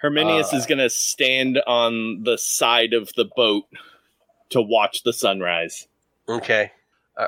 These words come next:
Speaker 2: Herminius, you begin to feel a little dizzy.
Speaker 1: Mm-hmm. I mean, I, I haven't been on a boat in a while. I'm probably a little seasick.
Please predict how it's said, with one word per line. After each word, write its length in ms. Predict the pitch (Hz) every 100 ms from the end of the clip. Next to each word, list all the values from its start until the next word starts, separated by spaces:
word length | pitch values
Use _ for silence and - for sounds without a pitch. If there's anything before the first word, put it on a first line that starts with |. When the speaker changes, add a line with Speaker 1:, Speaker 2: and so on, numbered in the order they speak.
| -
Speaker 2:
Herminius, 520 | 143 147 156 143 -
you 80 | 135
begin 720 | 123 113 135 139 131 127 113 -
to 100 | 127
feel 420 | - 135 127 120
a 40 | 113
little 320 | 120 110 101
dizzy. 440 | 107 107 143 196 _ _ _ _
Speaker 1:
Mm-hmm. 500 | 170 175 165 170 160 - _ -
I 140 | 208
mean, 260 | 185 185 170
I, 240 | - 165 - -
I 100 | 160
haven't 220 | 131 123
been 140 | 104 110
on 140 | 104
a 40 | 98
boat 260 | 101 98
in 60 | 101
a 60 | 104
while. 300 | 101 104 113
I'm 120 | 120
probably 240 | 120 90
a 100 | 90
little 140 | 85 85
seasick. 500 | - 82 - 82